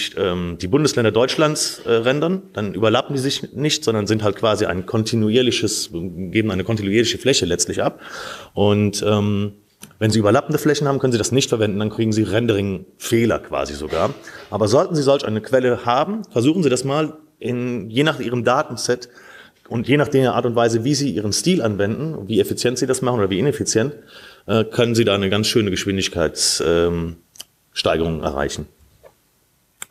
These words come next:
Auch hier ist eigentlich ein toller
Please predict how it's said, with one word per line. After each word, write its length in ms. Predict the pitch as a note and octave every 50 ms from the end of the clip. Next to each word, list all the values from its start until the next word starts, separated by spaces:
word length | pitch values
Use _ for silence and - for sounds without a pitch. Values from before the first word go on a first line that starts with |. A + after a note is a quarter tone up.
| - - - - - - - _ _ _ _ _ -
Auch 200 | G#2+ A2+ - -
hier 200 | D3 E3+ G#3 G3
ist 120 | - -
eigentlich 460 | B2+ C#3 D#3 E3+ E3+ E3 D3+ C#3 -
ein 160 | A#2+ A#2 -
toller 480 | - E3+ F3+ A3 A3 F#3+ F3+ E3 D3+ D3